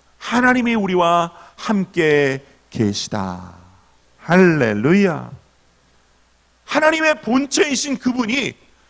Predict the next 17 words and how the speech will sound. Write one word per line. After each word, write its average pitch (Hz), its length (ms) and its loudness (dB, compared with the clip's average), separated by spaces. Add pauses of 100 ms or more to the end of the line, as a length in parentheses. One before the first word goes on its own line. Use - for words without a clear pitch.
(180)
육신의 277 760 4 (220)
옷을 220 340 4
입고 208 240 4
이 180 60 2
땅에 170 220 2
오신 151 340 0
분이 175 320 -4 (580)
예수 117 340 -10
그리스도. - 460 -20 (880)
이 165 80 -10
땅에 175 220 -2
왜 107 200 -2
오셨어요? 143 500 -8 (1500)
이 - 80 -20
땅에 180 240 -4
왜 143 180 -2
오셨어요? 143 480 -8